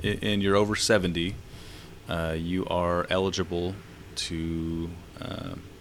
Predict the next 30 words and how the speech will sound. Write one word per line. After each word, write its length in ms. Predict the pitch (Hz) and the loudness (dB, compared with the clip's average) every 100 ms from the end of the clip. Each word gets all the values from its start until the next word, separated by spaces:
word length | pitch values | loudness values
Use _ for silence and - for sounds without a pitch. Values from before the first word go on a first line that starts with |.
| - | -6
get 200 | - 101 | -4 -2
the, 160 | 95 98 | -2 0
at 60 | 95 | 2
least 180 | 98 | 2
the 60 | 90 | -2
first 300 | - 95 - | 0 0 2
round 240 | 90 90 | 2 4
of 80 | 90 | 4
the, 240 | 90 90 85 87 | 4 4 2 -2
the, 240 | 90 90 | 0 2
uh, 180 | 85 87 87 - - - - - - - - - | 2 2 -4 -8 -8 -6 -8 -12 -16 -16 -12 -10
the 80 | |
covid 320 | - 90 87 85 | 0 2 4 4
nineteen 500 | 85 87 - 92 85 | 2 2 2 2 4
vaccination, 1000 | 85 90 87 82 85 - 85 82 82 85 - | 2 2 0 0 0 0 0 -2 -4 -6 -6
and, 840 | 87 85 87 87 85 85 82 82 - - - - | -2 0 0 0 0 -2 -2 -2 -6 -10 -14 -6
I 40 | |
mean, 140 | 90 | 0
lots 220 | 87 95 95 | 6 6 6
of 40 | |
other 140 | 90 82 | 2 2
people, 220 | 90 - | 0 0
too, 100 | - | 0
if 80 | 90 | 0
you're 60 | 85 | 0
frontline 640 | - 87 85 82 80 80 | 0 0 0 0 -2 -4
and, 220 | 78 78 - - | -4 -8 -12 -10
um, 380 | 90 85 87 87 - | -8 -6 -6 -8 -6
healthcare 500 | - - - 80 80 | -6 -6 -4 -2 -2
workers, 580 | 82 87 - 87 87 - | -4 -4 -4 -4 -4 -6